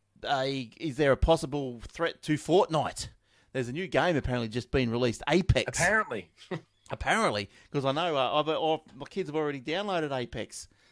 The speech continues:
Speaker 1: So that's
Speaker 2: Yeah, they
Speaker 1: how
Speaker 2: kept nagging me as well.
Speaker 1: Yeah, right. That's how I knew about it. Uh, so it's a new battle royale game. So over two, it has over two million concurrent players already, and over two, twenty-five million downloads in the first week. So it was released last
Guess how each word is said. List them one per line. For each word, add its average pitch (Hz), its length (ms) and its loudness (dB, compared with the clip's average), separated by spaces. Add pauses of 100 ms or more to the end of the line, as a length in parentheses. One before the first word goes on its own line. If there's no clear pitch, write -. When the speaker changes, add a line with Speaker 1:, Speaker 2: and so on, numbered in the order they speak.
(100)
Speaker 1:
So 139 140 -4
that's 143 100 -2
Speaker 2:
Yeah, 127 100 2
they 123 100 2
Speaker 1:
how 123 60 -6
Speaker 2:
kept 131 200 -8
nagging 127 320 -2
me 123 200 0
as 113 120 -4
well. 117 380 2
Speaker 1:
Yeah, 170 240 4
right. 165 260 2
That's 165 180 0
how 147 200 2
I 196 80 -2
knew 147 160 -4
about 117 280 -2
it. 151 60 -10 (480)
Uh, 143 240 6
so 165 200 4
it's 156 140 2
a 147 40 -8
new 185 160 -2
battle 160 280 0
royale 143 440 -2
game. 135 240 -6
So 151 120 -6
over 139 120 -4
two, 196 340 -6
it 143 160 -4
has 151 340 0
over 156 380 4 (260)
two 190 220 -2
million 156 260 -2
concurrent 127 520 -6
players 127 340 -2
already, 117 520 -6 (280)
and 135 100 -2
over 139 220 0
two, 180 300 -2
twenty-five 175 600 -4
million 135 280 -6
downloads 123 480 -4
in 113 80 -6
the 120 80 -8
first 127 340 -6
week. 151 380 -4 (400)
So 131 180 -6
it - 20 -2
was 127 140 -6
released 147 340 -6
last 139 320 -6